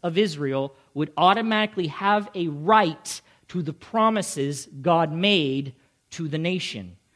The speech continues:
In fact, you could say that the real Israel, the real Israel, the true Israel,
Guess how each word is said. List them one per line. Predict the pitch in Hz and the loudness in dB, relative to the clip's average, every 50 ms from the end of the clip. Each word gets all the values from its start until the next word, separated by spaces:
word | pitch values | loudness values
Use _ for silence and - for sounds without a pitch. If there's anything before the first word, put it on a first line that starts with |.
| _ _ _ | _ _ _
In | - 156 | -12 -2
fact, | - - 214 202 196 - | 4 6 6 6 6 4
you | 208 240 | -2 -4
could | 208 - - | -4 -4 -6
say | - - 233 214 196 | -4 0 2 2 2
that | 180 190 165 - | 2 0 -2 -2
the | 185 170 | -2 -2
real | 151 151 160 185 214 233 240 247 254 262 269 277 269 - _ _ _ _ _ _ - | -2 -2 -2 0 0 2 4 4 4 4 4 0 -4 -8 _ _ _ _ _ _ -2
Israel, | 226 247 254 180 151 170 175 156 143 135 131 143 151 | 0 0 0 0 -2 -2 0 2 2 2 2 0 -2
the | 147 143 160 | -2 -2 -2
real | 156 151 147 170 240 269 277 269 240 185 | -2 -2 0 2 4 6 6 6 6 4
Israel, | 165 160 123 117 123 131 127 123 135 151 | 0 -2 -2 -2 -4 -2 0 0 0 0
the | 151 160 | 0 -4
true | 151 - - - - 262 277 269 277 - | -4 -6 -12 -10 -6 -4 -2 -2 -2 -2
Israel, | 185 165 151 117 131 143 143 151 156 156 | -2 -4 -4 -4 -4 -2 -2 -2 -2 -4